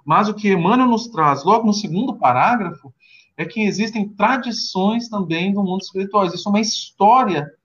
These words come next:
é, do mundo, e nesse caso, uma história do Brasil à luz das tradições, é, é, espirituais. Quando a gente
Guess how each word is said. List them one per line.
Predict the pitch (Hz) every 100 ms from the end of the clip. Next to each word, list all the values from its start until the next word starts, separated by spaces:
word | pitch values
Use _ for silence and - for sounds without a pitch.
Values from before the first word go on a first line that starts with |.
| _ _ _ _
é, | 147 143 139
do | 180 302
mundo, | 202 226 294 180
e | 175
nesse | 175 269 285
caso, | - 151 135 123 127 _ _ _ _
uma | 165 220
história | 202 - - 160 156 143
do | 131 285 285
Brasil | 226 170 120 110 170 208 285 311 - _ _ _ _ _ _ _ -
à | 190
luz | 185 220 185
das | 196 208 208
tradições, | 185 190 - 156 160 180 - - _
é, | 139
é, | 131 135 123 123
espirituais. | 123 - 139 131 175 127 107 107 - - _ _ _ _
Quando | - 339
a | 254
gente | 214 208